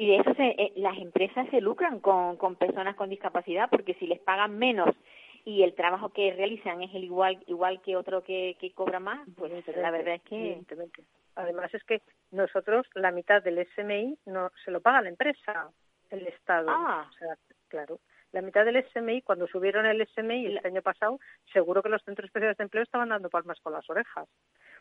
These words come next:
Speaker 2: <laughs> Porque
Speaker 1: Claro, claro,
Speaker 2: a ellos
Speaker 1: eso lo,
Speaker 2: también
Speaker 1: eso lo
Speaker 2: les
Speaker 1: paga el
Speaker 2: subieron,
Speaker 1: Estado, lo
Speaker 2: lógicamente.
Speaker 1: pagamos todos, vamos.
Speaker 2: Lo pagamos entre todos,
Speaker 1: Lo
Speaker 2: sí,
Speaker 1: pagamos
Speaker 2: señor.
Speaker 1: entre todos, sí, sí, sí.
Speaker 2: Son
Speaker 1: Es
Speaker 2: mucha
Speaker 1: que eso hay
Speaker 2: gente,
Speaker 1: que,
Speaker 2: pero,
Speaker 1: es, eso
Speaker 2: a
Speaker 1: hay
Speaker 2: ver,
Speaker 1: que decirlo.
Speaker 2: reciben multitud de subvenciones. Eh, la
Speaker 1: Claro,
Speaker 2: seguridad
Speaker 1: claro.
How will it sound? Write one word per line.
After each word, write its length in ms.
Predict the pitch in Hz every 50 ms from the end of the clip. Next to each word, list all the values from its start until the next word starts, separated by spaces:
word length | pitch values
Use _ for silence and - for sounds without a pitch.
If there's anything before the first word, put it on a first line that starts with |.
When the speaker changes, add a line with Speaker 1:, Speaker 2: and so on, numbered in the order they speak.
| _ -
Speaker 2:
<laughs> 140 | - - -
Porque 240 | 240 233 - 233 233
Speaker 1:
Claro, 140 | 214 202 185 -
claro, 260 | - 202 226 247 247
Speaker 2:
a 60 | 254 220
ellos 120 | 202 220
Speaker 1:
eso 80 | 240 254
lo, 60 | 247
Speaker 2:
también 200 | 233 214 226 240
Speaker 1:
eso 60 | 254
lo 40 | 262 269
Speaker 2:
les 80 | 262
Speaker 1:
paga 180 | - 262 - 349
el 40 | 349
Speaker 2:
subieron, 200 | 427 269 240 190
Speaker 1:
Estado, 120 | 262 320 381
lo 60 | 359 196 165
Speaker 2:
lógicamente. 120 | 190 202 190
Speaker 1:
pagamos 420 | 208 208 226 294 330 285 - -
todos, 280 | - 330 381 302 185 202
vamos. 280 | 254 302 254 170 156 - _ _ _ _ _
Speaker 2:
Lo 260 | 202 202 202 196 185 180
pagamos 460 | - 185 170 175 175 185 196 - -
entre 220 | 233 - - 226
todos, 240 | 208 233 240 233 185
Speaker 1:
Lo 80 | 185 175
Speaker 2:
sí, 60 | 175
Speaker 1:
pagamos 260 | - 170 - 175 185 226 285
Speaker 2:
señor. 100 | 302 302
Speaker 1:
entre 160 | 302 330 330
todos, 420 | - - 269 285 269 196 - 160 - _ _ _
sí, 120 | - 240 233
sí, 180 | - 247 269 277 -
sí. 180 | - 226 285 320 - _ - - - -
Speaker 2:
Son 100 | 175 170
Speaker 1:
Es 60 | 175
Speaker 2:
mucha 100 | 185 180
Speaker 1:
que 60 | 180 190 -
eso 80 | -
hay 80 | 262 269
Speaker 2:
gente, 80 | - 262
Speaker 1:
que, 60 | 277 -
Speaker 2:
pero, 140 | - 175 175
Speaker 1:
es, 60 | -
eso 100 | - 202
Speaker 2:
a 20 |
Speaker 1:
hay 60 | 196 196
Speaker 2:
ver, 80 | -
Speaker 1:
que 120 | - 339 302
decirlo. 440 | 226 196 - - - 214 202 233
Speaker 2:
reciben 260 | - 254 302 311 311 - _ _ _ -
multitud 760 | 220 220 226 220 208 196 185 - 214 202 185 - 254 247 214
de 80 | 185
subvenciones. 920 | 175 - - 170 175 170 165 151 _ _ 170 170 165 156 156 151 156 - - _ _ _ _ _ _ _ -
Eh, 120 | 196 180 -
la 120 | 254 269 262
Speaker 1:
Claro, 80 | 226 202
Speaker 2:
seguridad 280 | 190 175 208 214 214
Speaker 1:
claro. 200 | 208 208 175 170